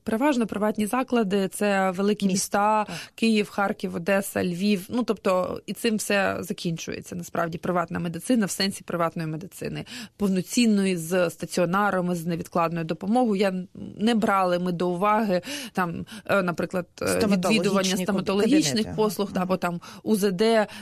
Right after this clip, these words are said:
Speaker 1: десь там в приватному невеличкому кабінеті. Все ж таки мова йшла про традиційну, але, ем, це стосувалося і приватної закладів і все. І також ми не відокремлювали, хто платив за ваш візит. Ну, наприклад, якщо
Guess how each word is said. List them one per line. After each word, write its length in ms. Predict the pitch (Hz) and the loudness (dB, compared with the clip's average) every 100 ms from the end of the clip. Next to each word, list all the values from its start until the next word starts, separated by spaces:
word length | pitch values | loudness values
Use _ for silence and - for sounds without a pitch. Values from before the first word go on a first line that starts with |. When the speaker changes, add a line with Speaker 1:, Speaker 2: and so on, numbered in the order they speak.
| - | -10
Speaker 1:
десь 360 | 175 202 196 | -2 0 0
там 200 | - 165 | 0 -2
в 40 | 165 | -2
приватному 520 | - 190 190 190 175 | -2 0 0 0 0
невеличкому 560 | 170 165 175 - 175 170 | 0 0 0 -2 -4 -4
кабінеті. 540 | 180 165 147 - - | -4 -4 -4 -8 -10
Все 140 | 170 208 | -4 -4
ж 80 | |
таки 180 | - 226 | -2 0
мова 200 | 269 269 | 2 2
йшла 200 | 233 214 | 2 -2
про 140 | 208 196 | -2 -6
традиційну, 640 | - 190 202 - 269 233 | -4 -4 -2 0 2 2
але, 360 | - 185 196 190 - - - - | 2 0 2 0 -2 -12 -10 -2
ем, 640 | 196 180 180 175 185 185 120 - | 0 2 2 0 -2 -4 -6 -2
це 320 | 226 208 202 | 0 0 -2
стосувалося 580 | - - 190 185 185 185 | -6 -4 0 0 -2 -4
і 120 | 208 | -4
приватної 300 | - 190 185 180 | -2 -2 -2 -4
закладів 520 | 175 175 180 175 175 | -4 -6 -8 -10 -10
і 20 | |
все. 180 | 185 - | -8 -6
І 60 | 175 | -4
також 280 | 214 294 | 0 2
ми 120 | 269 233 | 4 4
не 120 | 226 | 2
відокремлювали, 880 | 196 202 202 - 214 214 202 196 185 | 0 -2 -2 2 2 4 2 2 0
хто 180 | - | -2
платив 400 | 202 202 - 180 | 0 -2 0 -2
за 140 | 165 165 | -2 -4
ваш 240 | 170 165 | -4 -4
візит. 280 | 185 202 277 | -2 -2 0
Ну, 60 | 220 | 0
наприклад, 400 | 185 185 180 170 | 0 -2 -4 -4
якщо 340 | 170 - 185 | -6 -2 -4